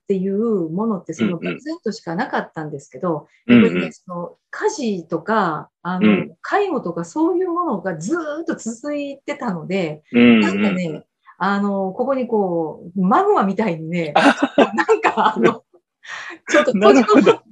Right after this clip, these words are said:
Speaker 1: ってたと思うんですよ。
Speaker 2: なるほど。
Speaker 1: 解放されてドカーンってね。
Speaker 2: なるほど。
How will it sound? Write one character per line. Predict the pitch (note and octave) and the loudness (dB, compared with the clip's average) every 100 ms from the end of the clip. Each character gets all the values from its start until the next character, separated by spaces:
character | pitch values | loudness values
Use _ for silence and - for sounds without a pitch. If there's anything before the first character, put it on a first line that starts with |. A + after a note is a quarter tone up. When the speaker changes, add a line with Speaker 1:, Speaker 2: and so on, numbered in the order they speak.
| - | 4
Speaker 1:
っ | |
て | G#4 | 4
た | G4+ - | 4 2
と | A3 | 2
思 | A3+ F4+ | 2 2
う | D4 | -4
ん | |
で | G#3+ | -2
す | F#3+ | -2
よ。 | F3+ | 4
Speaker 2:
な | - F3 G#3 | 6 8 8
る | G#3+ | 6
ほ | G#3 G#3 | 6 6
ど。 | G#3 D3 - - - - | 6 4 -2 -20 -20 -8
Speaker 1:
解 | - G4 G4+ - | 2 4 4 4
放 | G#4 E4+ | 4 4
さ | - | 4
れ | D#4 G#4 | 2 0
て | C#4+ F3 | -2 0
ド | C#4 E4 | 2 2
カ | - | 2
ー | - - - D#4 E4 F#4+ | 0 0 0 0 -2 0
ン | |
っ | |
て | G#3 | 2
ね。 | C3 | 4
Speaker 2:
な | D3+ | 4
る | E3 F3+ | 2 -4
ほ | F3+ | -4
ど。 | F3+ E3 | -2 -2